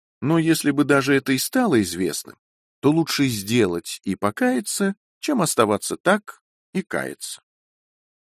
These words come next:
Приняв такое решение, она однажды повесила два полотенца на окно,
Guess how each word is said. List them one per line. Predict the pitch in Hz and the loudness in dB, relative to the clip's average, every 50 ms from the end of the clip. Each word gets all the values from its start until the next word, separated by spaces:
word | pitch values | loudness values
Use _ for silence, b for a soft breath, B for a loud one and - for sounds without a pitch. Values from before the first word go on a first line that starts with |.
| _ _ _ | _ _ _
Приняв | - 139 190 202 202 180 - - | 0 2 2 4 2 2 2 2
такое | - 107 - - 113 104 98 | 0 0 2 4 4 4 4
решение, | 92 92 92 - - - 247 240 208 190 175 151 | 2 2 -2 -2 -2 0 0 2 2 4 4 4
она | 139 151 190 214 202 - _ | 4 4 2 2 2 0 _
однажды | - 151 104 87 - 90 95 98 104 131 135 131 143 156 151 | 2 2 2 0 -2 -2 0 2 0 0 -2 -4 -6 -6 -6
повесила | - - - 92 87 90 104 98 90 - - 82 80 82 76 | -2 0 0 0 2 2 2 2 2 0 -4 -4 -4 -4 -6
два | 71 76 92 87 80 | -4 -4 -4 -4 -4
полотенца | - 73 67 71 - - 92 87 71 67 - 78 | -4 -6 -6 -6 -6 -4 -4 -4 -4 -6 -8 -8
на | 71 65 62 - | -8 -8 -10 -10
окно, | - - 92 113 139 156 | -8 -4 0 0 0 0